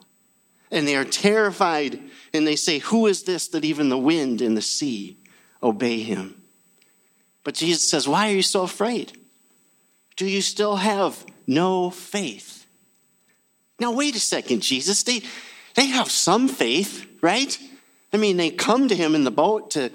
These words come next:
to do something about the storm. But Jesus says they have no faith. Often, similarly, throughout the Gospels, he says they have little faith, right?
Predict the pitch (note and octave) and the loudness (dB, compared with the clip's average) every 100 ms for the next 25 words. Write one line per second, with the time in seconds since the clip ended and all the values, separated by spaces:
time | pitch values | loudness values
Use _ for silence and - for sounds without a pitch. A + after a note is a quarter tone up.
0 | - - - C3+ D3+ B3+ - G3+ D#3+ D#3 | -12 -12 -4 -2 2 2 2 0 0 2
1 | C#3 B2+ C#3 C3+ A#2+ - - G3+ A#3+ D3 | 2 2 0 0 -4 -4 0 2 2 2
2 | D#3 F#3+ - - _ _ _ _ _ _ | 0 -2 -8 -20 _ _ _ _ _ _
3 | - D#3 A#3 B3+ A3+ - G#3+ G3+ G3 F3+ | -14 -8 -6 -4 -4 -4 -2 0 0 2
4 | F#3+ B3 - C3+ G2 - - - - E3 | 2 2 0 -2 -2 -8 -18 -16 0 2
5 | G3+ A3+ A#3 G#3+ - A3 A3 G3+ F#3+ F3 | 2 0 0 0 0 0 2 2 4 2
6 | F3+ F#3+ F#3+ F3+ D#3+ F3 F#3+ - G3+ E3+ | 2 0 0 -2 0 0 -2 0 0 0
7 | - - - - - F3+ - F#3 F3+ F3 | -4 -10 -20 -10 -2 0 2 0 2 0
8 | F3 F#3 E3 C#3+ E3 G3+ G3 - D#3 G#2+ | 2 2 2 2 4 4 2 0 -2 -2
9 | F2+ - - _ _ _ _ _ _ _ | -6 -16 -18 _ _ _ _ _ _ _
10 | - C#3 E3+ G3 G3 | -18 -12 -10 -10 -12